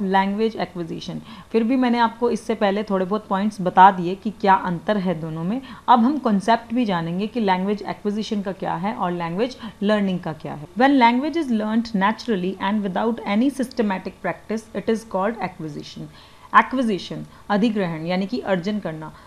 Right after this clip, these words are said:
जब हम किसी भाषा को सीखते हैं naturally, प्राकृतिक रूप से, बिना किसी systematic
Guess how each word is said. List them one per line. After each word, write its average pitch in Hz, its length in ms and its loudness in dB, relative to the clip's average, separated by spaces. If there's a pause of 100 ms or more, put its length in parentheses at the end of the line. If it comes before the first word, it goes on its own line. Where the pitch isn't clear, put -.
(160)
जब 240 180 2
हम 254 200 2
किसी 269 240 -2
भाषा 190 380 2
को 240 160 -4
सीखते 214 420 -4
हैं 208 140 0
naturally, 185 640 -2
प्राकृतिक 190 600 -2
रूप 175 180 -8
से, - 200 -10
बिना 202 320 2
किसी 254 320 -2
systematic 226 760 0